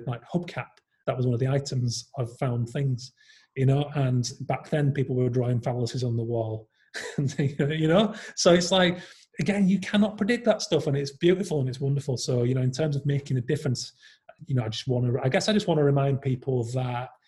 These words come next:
you can't always know how it's gonna inspire people, but there are countless examples of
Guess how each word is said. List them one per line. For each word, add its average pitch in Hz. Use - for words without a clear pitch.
you 135
can't 139
always 120
know 120
how 117
it's 117
gonna 113
inspire 113
people, 135
but 127
there 123
are 117
countless 123
examples 113
of 107